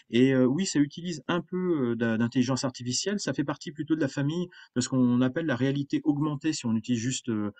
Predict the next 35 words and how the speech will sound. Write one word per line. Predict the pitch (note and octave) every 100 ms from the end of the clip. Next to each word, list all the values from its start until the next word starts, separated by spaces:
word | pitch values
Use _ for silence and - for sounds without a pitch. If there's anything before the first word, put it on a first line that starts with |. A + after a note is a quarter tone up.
| - -
voilà, | A2+
une | A#2
incrustation. | G#2+ A2 - A2+ - D3+ E3+ F3+
Après, | C3 - - C#3+ C#3+
euh, | A#2
plus | - B2
réalité | A2+ A#2+ B2 A#2+ B2+
virtuelle, | A2 B2+ - - C#3 C#3 A2+ - - -
euh, | G#2+
lorsqu'on | G#2 G#2+ - A#2
est |
dans | A#2+ A2
un | G#2
environnement | G2+ G#2 G#2 G#2+
virtuel, | G#2 - D#3 F3
tout | D3
ça. | - D#3 G3 - - -
Et | -
ça | A#2+ C#3+
utilise | C#3+ E3+ E3
un | D3
petit | C#3
peu | C#3 D#3
d'I | C#3
A, | F#3
notamment | F3+ C#3+ D#3+
pour | D3
détecter | C3+ D3 - D#3
correctement | D3 A#2+ A#2+ B2+
le | B2+ A2+
visage, | A#2+ A#2 D3 D3
la |
posture | B2 B2 D3
du | B2
visage, | A#2+